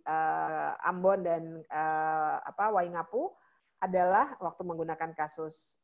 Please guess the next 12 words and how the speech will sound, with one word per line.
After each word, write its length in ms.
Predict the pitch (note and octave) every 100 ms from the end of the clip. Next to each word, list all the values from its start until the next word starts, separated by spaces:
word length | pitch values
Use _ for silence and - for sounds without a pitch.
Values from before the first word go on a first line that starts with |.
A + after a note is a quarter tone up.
| -
eh, 140 | D#3
Baik 220 | D#3 D3+ -
Nuril, 280 | D#3 F#3+ C#4+ - _ _ _ _ -
ingin 180 | C4+ D4+
menunjukkan 480 | C4+ B3+ B3 D#4
nih 140 | D#4 E4
Undang-Undang 400 | C4+ B3 A#3+ A#3+ C4
I 40 |
T 80 | C4
E 240 | B3 C#4 E4
memang 300 | C#4+ D4 D4+
bermasalah. 580 | A#3 G#3+ G#3 A#3 A3